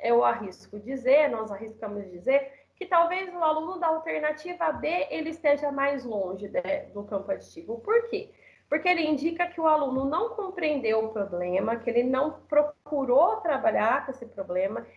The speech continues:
e que ele não arrisca sequer uma estratégia de resolução. Que ele sequer pensou que ele poderia trabalhar com as informações do problema. Ele simplesmente observa um número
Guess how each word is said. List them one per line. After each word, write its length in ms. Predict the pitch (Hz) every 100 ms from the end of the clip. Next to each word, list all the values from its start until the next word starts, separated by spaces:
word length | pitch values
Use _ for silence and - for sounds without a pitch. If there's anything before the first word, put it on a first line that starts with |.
| _
e 120 | 262
que 80 | 330
ele 160 | 320 330
não 180 | 330
arrisca 560 | 320 311 302 320 - 320
sequer 580 | - 349 - 302 294 311
uma 100 | 302
estratégia 640 | 302 - 285 269 254 254
de 80 | 247
resolução. 640 | 240 247 240 240 240 160 - _ _ _ _
Que 80 | -
ele 140 | 262 277
sequer 500 | 320 - 339 349 -
pensou 480 | 285 285 - 277
que 100 | 285
ele 140 | 294 277
poderia 600 | 269 269 254 226 269 277
trabalhar 640 | 269 247 240 226 247 269 -
com 60 |
as 100 | 254
informações 580 | 247 240 240 233 226 220
do 80 | 226
problema. 460 | 233 233 180 170
Ele 160 | 180 220
simplesmente 880 | - 233 233 233 208 190 - 202 -
observa 640 | 175 190 - 247 285 294
um 100 | 294
número 380 | 269 254 262 269